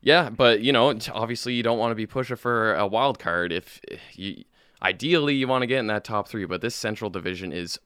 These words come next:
pretty stacked. So it's gonna be a task. There's a lot of good teams, and the teams that were, you know, fringe playoff teams last year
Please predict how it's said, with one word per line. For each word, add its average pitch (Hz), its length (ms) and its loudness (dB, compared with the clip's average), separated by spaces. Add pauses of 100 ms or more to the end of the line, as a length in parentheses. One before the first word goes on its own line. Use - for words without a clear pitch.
pretty 110 640 -6
stacked. - 560 -10 (140)
So 82 400 -8 (460)
it's 113 200 -2
gonna 143 180 0
be 127 120 -2
a 104 60 -2
task. 92 480 -2
There's 98 220 0
a 92 60 -4
lot 92 400 0
of 98 60 -6
good 101 160 -2
teams, 92 540 -6
and 98 240 -2 (340)
the - 80 -18
teams 113 320 -4
that 101 160 2
were, 95 420 0
you 95 100 -6
know, 92 140 0
fringe 101 680 -4
playoff 101 360 2
teams 95 320 -8
last 98 380 0
year 139 320 -6